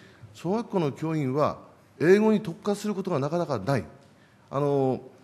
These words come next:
小学校の教員免許状はも-、持っておりますが、えー、英語の教科を担当できるほどの内容がないわけです。これまでの外国活動であるならば、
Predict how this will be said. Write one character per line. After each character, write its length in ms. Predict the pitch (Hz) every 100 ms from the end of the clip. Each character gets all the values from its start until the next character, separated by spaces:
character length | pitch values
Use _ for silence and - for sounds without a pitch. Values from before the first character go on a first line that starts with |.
| -
小 120 | -
学 140 | 180
校 80 | 180
の 120 | 180
教 140 | 156 165
員 140 | 156
免 120 | 151
許 120 | 151 147
状 120 | 147
は 60 |
も-、 160 | 120 120 117
持 120 | 120
っ 20 |
て 160 | 117 127
お 40 |
り 80 | 151
ま 120 | 160
す 140 | 151 110
が、 240 | 131 107 - - -
え 220 | 117 113 110
ー、 120 | 120
英 20 |
語 100 | 131
の 200 | 143 135 - -
教 180 | 135
科 260 | 127 127 120 - - -
を 180 | 127 98 - - -
担 180 | - 127
当 140 | 127
で 100 | 107
き 120 | 107 123
る 100 | 123
ほ 160 | 120
ど 100 | 110
の 240 | 117 143 - -
内 180 | 110 117
容 140 | 110
が 80 | 117
な 180 | 90 107
い 60 |
わ 60 | 107
け 100 | 90
で 60 | 78
す。 140 | - - - -
こ 80 | 185
れ 60 |
ま 100 | 208
で 100 | 214
の 180 | 202 160 - -
外 140 | 165 -
国 160 | 196
活 260 | 170 160 151
動 140 | 185
で 80 | 185
あ 80 | 175
る 60 |
な 100 | 185
ら 100 | 170
ば、 260 | 117 156 110